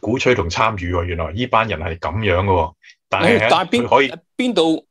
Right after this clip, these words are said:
Speaker 2: 邊度嚟呢？係咪新聞報道佢哋有鼓吹參與，定係有人俾人拘捕咗呢？
Speaker 1: 哦，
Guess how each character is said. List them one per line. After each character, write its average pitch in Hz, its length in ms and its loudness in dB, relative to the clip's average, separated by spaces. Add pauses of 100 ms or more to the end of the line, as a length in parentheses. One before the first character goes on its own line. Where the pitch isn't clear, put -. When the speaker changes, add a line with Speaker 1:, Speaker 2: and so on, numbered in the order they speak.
Speaker 2:
邊 254 180 -2
度 151 240 0
嚟 123 240 -4
呢？ 202 80 -2
係 165 140 0
咪 131 40 -6
新 - 160 -8
聞 110 180 -10
報 139 180 -6
道 139 80 -4
佢 131 160 -2
哋 120 400 -4
有 - 160 -4
鼓 - 160 -18
吹 165 120 -4
參 160 220 -2
與， 135 80 -2
定 127 140 -10
係 117 160 -4
有 110 420 -2
人 123 220 4
俾 151 80 2
人 127 160 2
拘 143 100 -2
捕 135 160 0
咗 131 140 2
呢？ 185 80 -2 (2000)
Speaker 1:
哦， - 200 0